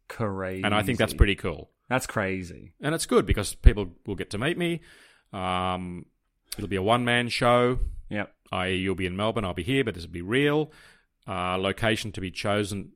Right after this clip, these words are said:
Speaker 2: my choice. I've already got a place in mind. And we could make a bit of a, a thing of it. It's, I have not read many books in my life, Paul. <laughs> I have read these. And might I also say,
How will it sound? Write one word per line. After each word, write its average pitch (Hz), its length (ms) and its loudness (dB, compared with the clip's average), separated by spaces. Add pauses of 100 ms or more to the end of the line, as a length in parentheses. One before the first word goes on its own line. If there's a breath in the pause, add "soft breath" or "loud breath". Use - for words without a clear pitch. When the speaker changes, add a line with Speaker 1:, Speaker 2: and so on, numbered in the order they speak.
Speaker 2:
my 101 240 -2
choice. 170 460 -2 (520)
I've - 80 -12
already 90 160 -6
got 92 100 -6
a 90 40 -6
place 92 260 -6
in 92 80 -8
mind. 117 300 -6 (760)
And 110 180 -8
we 117 60 -10
could 110 120 -6
make 123 160 -4
a 131 40 -6
bit 123 120 -6
of 123 60 -4
a, 123 140 -4 (560)
a 117 40 -14
thing 160 160 -6
of 175 80 -8
it. 98 100 -10 (220)
It's, - 340 -8
I 131 140 2
have 147 140 2
not 120 180 2
read 101 180 0
many 98 200 0
books 90 260 -6
in 92 80 -8
my 87 120 -6
life, 85 300 -6
Paul. 87 260 -10 (320)
<laughs> - 600 -12
I 107 80 -6
have 92 240 -4
read 135 180 4
these. 123 420 2 (560 soft breath)
And 113 140 -4
might 165 180 2
I 180 100 2
also 127 420 4
say, - 480 -8